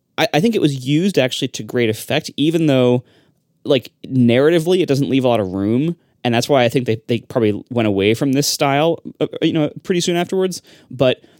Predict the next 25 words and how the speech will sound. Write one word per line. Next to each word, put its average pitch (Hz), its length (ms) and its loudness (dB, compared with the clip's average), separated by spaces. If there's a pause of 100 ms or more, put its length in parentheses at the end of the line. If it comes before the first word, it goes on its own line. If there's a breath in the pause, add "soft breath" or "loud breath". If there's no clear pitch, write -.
(560 soft breath)
I 151 80 4
loved 151 340 4
little 143 160 4
scenes, 120 540 0
you 123 80 -4
know, 107 100 -4
like 107 300 -4
the, 107 240 0
the 123 80 -2
cutting 113 260 -2
off 104 200 -4
the, 104 140 -6 (320)
the 123 60 -2
tree 117 240 -2
with 113 140 2
the 113 60 -6
paper 107 280 -4
cutter, 104 460 0 (260 loud breath)
um, 104 240 -2
vacuuming 127 440 0
up 123 120 0
the 120 80 -2
huge 117 360 0
needle 113 360 2
mess 117 420 0